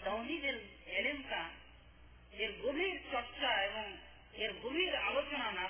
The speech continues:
থাকার কারণে এমন ভাবে শিরক জড়িত রয়েছে। শুধু শিরক, এইগুলো ওই বড় ধরনের যেগুলো বাহ্যিক, এগুলো না, এগুলো সবই এই যে কয়েকটা উদাহরণ আপনাদের কাছে তুলে ধরেছি। আল্লাহর বিপরীতে অন্য কিছুকে খাড়া করা হলে ওটাই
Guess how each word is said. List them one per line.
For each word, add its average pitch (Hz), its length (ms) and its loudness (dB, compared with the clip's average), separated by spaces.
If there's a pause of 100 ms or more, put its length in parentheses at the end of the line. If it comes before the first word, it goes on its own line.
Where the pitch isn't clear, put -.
থাকার 226 300 0
কারণে 160 380 -6 (920)
এমন 359 520 -2 (680)
ভাবে 254 240 0
শিরক 359 600 2
জড়িত 233 280 -2
রয়েছে। 190 440 -4 (440)
শুধু 285 160 -8
শিরক, 285 340 0
এইগুলো 277 340 -2
ওই 240 220 -2 (560)
বড় 233 180 -2
ধরনের 254 360 -2
যেগুলো 240 220 -6
বাহ্যিক, 202 400 -4
এগুলো 254 260 -4
না, 240 180 2
এগুলো 277 220 -2 (120)
সবই 277 200 0
এই 240 140 -2
যে 233 80 -2
কয়েকটা 226 360 0
উদাহরণ 226 400 -2
আপনাদের 220 380 -4
কাছে 208 220 -8
তুলে 190 180 -8
ধরেছি। 180 400 -8 (600)
আল্লাহর 294 440 2
বিপরীতে 339 600 -2
অন্য 415 460 2
কিছুকে 392 320 -2
খাড়া 294 300 0
করা 262 240 2
হলে 254 180 0
ওটাই 247 280 -2